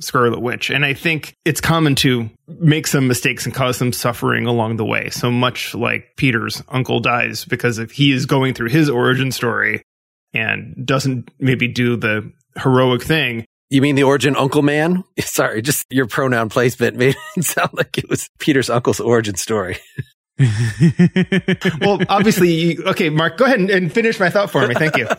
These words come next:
Speaker 4: Uh.
Speaker 2: I would love to see Uncle Ben. I'm sorry. Please go on, Ryan.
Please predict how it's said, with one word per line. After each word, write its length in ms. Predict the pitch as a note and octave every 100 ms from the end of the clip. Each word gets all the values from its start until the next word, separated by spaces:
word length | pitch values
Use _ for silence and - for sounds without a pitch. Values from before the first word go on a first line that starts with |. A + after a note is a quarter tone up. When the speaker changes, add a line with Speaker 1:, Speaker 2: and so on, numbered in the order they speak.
| -
Speaker 4:
Uh. 600 | A#3 D4 D4+ D4 D4 C#4 - _
Speaker 2:
I 120 | - G#3
would 120 | D#3+
love 220 | D#3+ F3
to 80 | C#3+
see 180 | C#3+ A#2+
Uncle 300 | C3 B2 A2+
Ben. 280 | A2+ G2 A#2
I'm 200 | D3+ D3
sorry. 360 | C#3+ G#2 G2+
Please 300 | - D#3+ E3
go 240 | C#3+ C3+ A#2+
on, 200 | G2+ F2+
Ryan. 360 | F#2 E2+ E2+